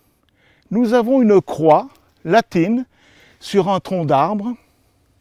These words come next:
que vous pouvez découvrir. Qu'indique-t-elle ?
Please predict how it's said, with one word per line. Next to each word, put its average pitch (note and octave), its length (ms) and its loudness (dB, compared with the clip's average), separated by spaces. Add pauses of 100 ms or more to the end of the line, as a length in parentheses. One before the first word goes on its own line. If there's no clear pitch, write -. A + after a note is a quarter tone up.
(1120)
que F3+ 80 -4
vous D#3+ 280 -4 (100)
pouvez E3 280 0
découvrir. D#3+ 880 -6 (1500)
Qu'indique-t-elle ? D3+ 840 -4